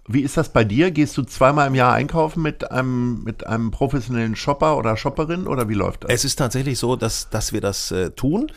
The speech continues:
Speaker 1: Ja.
Speaker 2: Ähm, habe ich jetzt schon länger nicht mehr gemacht, weil meine Vertrauensperson, die liebe Inga und die liebe Petra,
Speaker 1: Mhm.
Speaker 2: die das, äh, sozusagen, die mich da an die Hand nehmen, die können das auch alleine, die bringen dann was mit und das
Speaker 1: Ah.
Speaker 2: probiere ich dann mal an.
Speaker 1: Mhm.
Speaker 2: So,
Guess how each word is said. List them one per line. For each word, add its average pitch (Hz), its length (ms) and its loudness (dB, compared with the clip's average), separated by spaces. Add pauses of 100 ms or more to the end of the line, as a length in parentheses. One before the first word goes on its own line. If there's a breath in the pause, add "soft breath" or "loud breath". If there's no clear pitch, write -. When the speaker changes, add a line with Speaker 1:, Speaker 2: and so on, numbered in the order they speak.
(140 loud breath)
Speaker 1:
Ja. 147 280 2
Speaker 2:
Ähm, 127 480 6
habe 143 180 0
ich 147 60 2
jetzt 147 100 -2
schon 127 140 2
länger 135 260 6
nicht 135 220 -2
mehr 113 100 2
gemacht, 117 380 -2
weil 117 100 2
meine 120 320 4
Vertrauensperson, 113 840 -2
die 107 60 -2
liebe 110 220 0
Inga 147 260 2
und 135 120 0
die 113 60 0
liebe 107 220 0
Petra, 156 680 -2
Speaker 1:
Mhm. 104 260 -2
Speaker 2:
die - 80 0
das, 107 320 0
äh, 95 400 4 (320)
sozusagen, 107 580 0
die 123 120 0
mich 147 220 4
da 131 160 4
an 120 100 2
die 110 100 2
Hand 156 300 0
nehmen, 107 360 0 (380 loud breath)
die 113 80 -4
können 180 220 2
das 151 160 4
auch 135 180 4
alleine, 135 680 0
die - 100 6
bringen 170 220 4
dann 151 140 4
was 113 180 0
mit 170 420 -2
und 127 180 2
das 123 100 0
Speaker 1:
Ah. - 80 -10
Speaker 2:
probiere 139 240 4
ich 131 80 0
dann 117 160 2
mal 101 160 2
an. - 160 -6 (260)
Speaker 1:
Mhm. 101 200 -4
Speaker 2:
So, 104 240 4